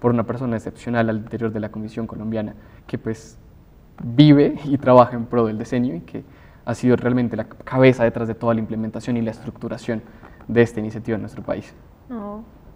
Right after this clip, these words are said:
Speaker 2: qué chévere y súper orgullosa de todo lo que se está haciendo en la, en la comisión por este tema y obviamente, pues, más orgullosa de tener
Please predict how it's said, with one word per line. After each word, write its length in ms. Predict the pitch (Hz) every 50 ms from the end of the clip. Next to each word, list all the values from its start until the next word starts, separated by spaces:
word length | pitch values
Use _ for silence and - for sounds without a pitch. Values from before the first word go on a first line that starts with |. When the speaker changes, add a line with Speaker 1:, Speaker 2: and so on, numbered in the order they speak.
| - - - - - - - -
Speaker 2:
qué 120 | - 214
chévere 640 | 220 - - 226 226 240 240 240 247 262 262 262 247
y 80 | 220
súper 380 | 220 - 226 233 220 240 220 214
orgullosa 640 | 220 214 214 233 226 208 220 220 220 226 - 269 269
de 60 | 269
todo 180 | 269 - 226 214
lo 160 | 214 226 226
que 80 | - 269
se 100 | 254 247
está 380 | 226 233 - 220 202 202 - -
haciendo 420 | - 220 226 - 233 220 220 226 226
en 80 | 226
la, 260 | 240 247 240 233 214 -
en 140 | 220 220 208
la 120 | 202 202
comisión 640 | 208 214 208 196 196 208 - 214 196 196 208 247 320 - - - - - - - -
por 160 | - 220 214
este 220 | 214 196 - 214
tema 360 | 220 - 226 226 226 233 254 269
y 80 | 254
obviamente, 480 | 214 202 202 202 202 208 208 220 - 240
pues, 220 | - 233 226 214 226
más 180 | 226 220 214
orgullosa 560 | 226 226 226 220 254 240 214 208 196 202 -
de 60 | 226 233
tener 480 | - - 226 196 190 190 190 190 -